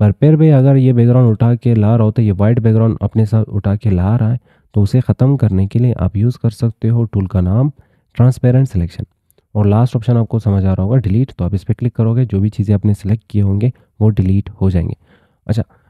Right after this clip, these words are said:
वापस यहाँ पे क्लिक कर रहे होंगे और सिलेक्ट ऑल पे क्लिक करेंगे। यहाँ पे क्लिक करके हम चीज़ों को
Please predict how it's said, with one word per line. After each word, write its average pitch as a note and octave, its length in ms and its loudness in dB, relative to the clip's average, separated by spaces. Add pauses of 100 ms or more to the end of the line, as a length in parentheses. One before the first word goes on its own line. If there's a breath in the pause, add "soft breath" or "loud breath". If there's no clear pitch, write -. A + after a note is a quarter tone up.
(160)
वापस B2+ 320 0
यहाँ C#3+ 200 4
पे C#3+ 100 2
क्लिक C3+ 200 -4
कर B2+ 120 0
रहे B2 100 2
होंगे A#2+ 220 0
और A#2 140 0
सिलेक्ट G#2 260 -2
ऑल G#2 120 2
पे A#2+ 120 0
क्लिक A2+ 220 -6
करेंगे। A2 360 0
यहाँ G#2 260 0
पे G#2+ 100 -4
क्लिक G#2+ 260 -8
करके G#2+ 460 -2
हम G2+ 200 -2
चीज़ों G2 300 -4
को C3+ 200 -6